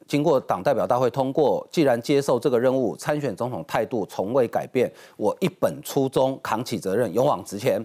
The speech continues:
好，呃，倒是没有讲什么。不过国民党的新闻稿倒是骂得蛮凶的哦。国民党呢，先，呃，整理了，其实我觉得国民党应该先问敏凤，因为敏凤刚刚整理了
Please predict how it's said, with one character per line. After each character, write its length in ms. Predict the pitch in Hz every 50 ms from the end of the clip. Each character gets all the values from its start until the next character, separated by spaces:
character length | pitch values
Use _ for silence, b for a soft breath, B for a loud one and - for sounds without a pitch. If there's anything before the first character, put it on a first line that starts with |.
| - _
好， 240 | - 120 98 - B B B B B B B B B
呃， 160 | - 127 127 120
倒 120 | - 180
是 80 | 151 170
没 120 | 160 151
有 60 | 139 120
讲 180 | - 101 113
什 60 | -
么。 40 | 98
不 160 | 87 139 180
过 20 | 180 -
国 140 | - 160 180
民 160 | 247 302 294
党 180 | 285 - - 92
的 120 | 98 92
新 200 | - - 156 139
闻 140 | 123 120 117
稿 160 | - 87 80
倒 160 | - 107 95
是 60 | 92
骂 180 | 95 101 110 98
得 80 | 80 78
蛮 180 | 76 71 73
凶 240 | 73 - - 73 78
的 80 | - -
哦。 280 | - - 90 87 69 - B B B B B B B B B B B B
国 120 | - 185
民 80 | 208 254
党 200 | 220 170 135 127
呢， 140 | 127 131 131
先， 320 | - - 190 170 170 185 -
呃， 160 | - 110 110 95
整 260 | - - 147 135 160
理 160 | 175 127 101
了， 120 | 87 92 90
其 180 | - - 147 139
实 100 | 143 170
我 160 | 123 104 110
觉 60 | 117
得 40 | 139
国 120 | - 139
民 80 | 143 156
党 120 | 127 107
应 60 | 110 107
该 120 | 117 113
先 180 | 113 - 120 113
问 160 | 120 117 107
敏 140 | 82 71 -
凤， 140 | - 107 113
因 40 | 160
为 60 | 170
敏 140 | 139 113 110
凤 160 | 151 151 139
刚 80 | 139 143
刚 80 | 143 143
整 140 | - 123 120
理 80 | 117 101
了 100 | 98